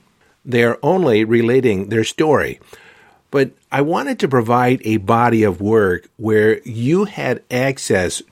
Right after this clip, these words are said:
to other people's journeys. So you could identify different aspects of your path, different aspects of your journey,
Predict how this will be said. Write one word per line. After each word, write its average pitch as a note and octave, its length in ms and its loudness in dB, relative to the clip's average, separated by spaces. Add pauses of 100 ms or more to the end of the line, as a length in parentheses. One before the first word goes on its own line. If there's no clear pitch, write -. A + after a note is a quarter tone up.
to A2 360 0 (120)
other C#3+ 280 2
people's A2+ 560 -2 (220)
journeys. G2+ 640 0 (460)
So - 120 -2
you E3+ 220 0
could F#3+ 140 -4
identify A#2 760 0 (400)
different D#3 400 -2
aspects B2 560 0
of G#2 160 2
your A#2+ 300 4
path, F#2 380 -2
different B2+ 320 -4
aspects A2+ 500 -2
of G2 140 -2
your A2+ 260 2
journey, F2 500 -4